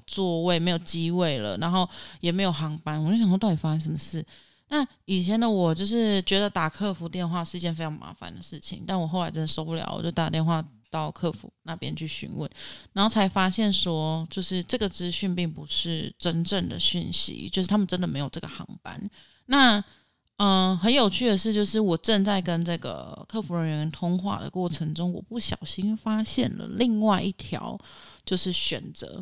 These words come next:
结果反而比我预期要订的时间更符合，甚至是价钱更便宜。然后就觉得，嗯，真的不要把路给走死欸，你试着就是换个方法或者转个弯，不要一直一头一直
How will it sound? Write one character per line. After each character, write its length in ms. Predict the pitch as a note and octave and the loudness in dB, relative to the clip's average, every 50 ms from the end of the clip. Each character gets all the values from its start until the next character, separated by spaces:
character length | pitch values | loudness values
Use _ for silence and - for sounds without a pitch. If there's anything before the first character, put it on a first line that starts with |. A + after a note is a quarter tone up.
| - _ - | -14 _ 4
结 180 | - F#3+ G#3 | 6 6 6
果 300 | A3+ - - G#3 F#3 F3 | 4 0 -2 -2 -2 -2
反 260 | E3 - E3 D3+ D3 | -2 -2 -2 -2 -2
而 140 | D#3 D3+ D#3+ E3 | -2 -4 -4 -6
比 220 | - - F3 F3+ | -8 -10 -8 -6
我 200 | G#3 G3+ F3 D#3 | -4 -2 -2 -2
预 160 | F#3+ G#3 F#3+ | -2 -4 -6
期 280 | F3 - - - E3+ D3+ | -4 -4 -4 -4 -2 0
要 180 | D#3 D#3+ F3 - _ | 0 -2 -2 -2 _
订 260 | G3+ F#3+ D#3+ D3+ - | -2 0 0 -2 -4
的 260 | - D2 - - - | -8 -12 -14 -12 -10
时 300 | - - - - F3 F3 | -8 -6 -4 -4 -4 -6
间 400 | F3+ - - F3+ F3+ F#3 F#3 F#3+ | -6 -4 -2 0 0 0 -2 -2
更 260 | - - G#3 F#3 E3 D#3+ | -2 -2 -2 -2 -2 -4
符 260 | D#3+ - D#3 D3 F3 | -8 -10 -12 -12 -12
合， 320 | E3 - - - - - F#3+ | -14 -16 -18 -16 -14 -12 -8
甚 260 | - - G3+ G3 G3 | -4 0 2 2 2
至 220 | F#3 F#3+ F#3 F3+ | 2 2 2 2
是 320 | F3+ - - F#3+ F#3 E3 - - - - | 2 2 2 2 2 0 -2 -4 -14 -12
价 280 | - - G3+ F3 - - | 0 0 2 2 2 -2
钱 240 | - - - - - | -4 -4 -6 -6 -2
更 180 | - F3 D3+ - | -2 -2 -2 -2
便 200 | - - - - - - | -6 -8 -10 -10 -14 -16
宜。 160 | - - - _ _ _ _ _ _ _ _ _ _ | -16 -18 -20 _ _ _ _ _ _ _ _ _ _
然 140 | - E4 F4+ | -2 0 0
后 40 | F#4 | 0
就 120 | F#4 F#4+ | 0 -2
觉 180 | - - A#3+ A3 | 0 2 2 4
得， 240 | G#3 A3 G#3 G3 - - - | 4 4 4 2 0 2 4
嗯， 280 | A3 G#3+ G3+ F3+ F3+ - | 6 6 6 6 4 4
真 160 | - B3 B3 | 2 4 4
的 120 | B3 A#3 | 4 4
不 100 | G#3 - | 2 2
要 140 | F#3+ G3 G#3+ | 0 0 0
把 160 | - F#3 D#3+ | 0 0 -2
路 180 | D#3 F#3 G3+ F#3 | 0 -2 -2 -2
给 160 | - E3 C#3+ | -2 -2 -4
走 320 | C#3+ - D#3 D3 D3 D3+ | -2 -2 -2 -2 0 -2
死 380 | E3+ - - - - G3 G3 G#3 | -2 -4 -6 -8 -8 -8 -8 -8
欸， 200 | - - - - - | -8 -8 -6 -2 2
你 120 | F#3 F#3+ | 2 2
试 300 | F#3 - - - D4+ B3 | 2 2 0 -2 -2 0
着 180 | G3+ G3 F3+ F3 | 0 0 0 0
就 120 | F#3 G#3 | 0 0
是 120 | G#3 A3+ A#3 | 0 0 -2
换 400 | G#3 - B3 A3 F#3+ F#3 F3 E3 | 0 2 2 2 2 2 0 -2
个 280 | - D3+ C3+ F#2+ D2+ - | -2 -4 -4 -4 -4 -6
方 380 | - - G3 F#3+ F#3+ G3+ G#3+ | -2 -2 0 0 2 0 -2
法 260 | - - - - - | -2 -2 -4 -4 -2
或 100 | F#3+ G3+ | -4 -4
者 120 | G3+ F#3+ G3 | -2 -2 -4
转 280 | F#3+ - F3 C#3 B2+ C3 | -2 -2 -2 -2 -2 -2
个 140 | C#3+ C#3+ C3+ | -4 -4 -4
弯， 540 | D3+ F3+ F#3 F3+ E3 E3+ E3+ F#3 G3 G3+ - - - - - - | -2 0 0 2 2 4 4 4 2 2 0 -2 -12 -16 -12 -2
不 80 | - G#3 | 2 4
要 180 | A#3+ C4+ B3 | 4 4 4
一 40 | C4 | 2
直 160 | G#3+ G3+ G3 - - - | 0 0 -4 -4 -4 -4
一 100 | C4+ A3+ | -4 -4
头 300 | - - - E3+ F3+ G3+ | -2 -2 0 0 0 0
一 20 | |
直 100 | F#3 F3+ | -2 -4